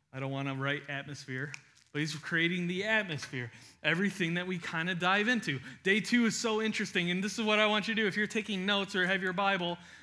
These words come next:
go back and study day two, because it's super interesting. Because day two, the atmosphere,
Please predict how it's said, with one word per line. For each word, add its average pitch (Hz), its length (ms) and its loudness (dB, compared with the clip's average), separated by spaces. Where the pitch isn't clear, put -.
go 208 160 0
back 190 400 0
and 156 120 -4
study 151 380 -8
day 135 220 -6
two, 127 340 -10
because 165 160 -18
it's 160 180 -14
super 185 540 -14
interesting. - 560 -12
Because 170 280 0
day 196 200 4
two, 208 240 0
the 180 200 2
atmosphere, 170 580 0